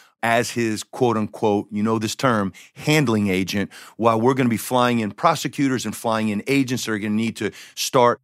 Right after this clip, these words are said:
you know, we use the F D three oh two, which is a testimonial document in the F B I, where they're starting to transcribe all of Sammy's cooperation. Because remember, he still had to plead to what he had done. So while we were excited and happy, there were still some things that had to be done,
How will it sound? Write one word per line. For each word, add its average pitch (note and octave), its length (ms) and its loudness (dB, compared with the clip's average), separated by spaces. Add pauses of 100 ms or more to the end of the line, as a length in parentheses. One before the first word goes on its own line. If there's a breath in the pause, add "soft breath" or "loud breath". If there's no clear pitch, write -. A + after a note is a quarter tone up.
(100)
you G#2+ 80 -2
know, G#2+ 100 2
we A2+ 140 2
use A2+ 220 2
the G2 200 -6
F - 280 0
D A2 160 0
three A#2+ 280 2
oh A2+ 80 4
two, D3+ 300 2
which C3 160 0
is G2 80 -8
a F#2+ 80 -10
testimonial A#2+ 680 2
document A2+ 480 0
in G#2 60 0
the G#2 160 0
F G#2 140 -6
B A#2 100 0
I, A2+ 160 2
where G#2+ 180 0
they're A2 160 0
starting A#2+ 420 0
to G#2+ 100 -6
transcribe A#2 840 0 (320 loud breath)
all C3+ 480 4
of A#2 100 -4
Sammy's A2+ 460 -2
cooperation. A#2 760 -2
Because G#2+ 280 -6
remember, B2 560 2 (920 loud breath)
he F#3 200 0
still A3 420 2
had F3 320 2
to C3 100 2
plead F3+ 440 0
to C3+ 80 4
what C3+ 240 4
he B2+ 180 2
had A2 160 0
done. G#2 320 2
So C3 160 2
while C#3 260 6
we D#3 140 2
were D#3 140 4
excited F#3+ 640 2
and D3 100 0
happy, D#3 420 2
there A#2 120 2
were A2+ 100 0
still F#3 300 2
some D3 180 0
things D3+ 240 2
that B2+ 100 0
had B2 140 4
to A2+ 60 -2
be A2 120 0
done, D#3+ 440 2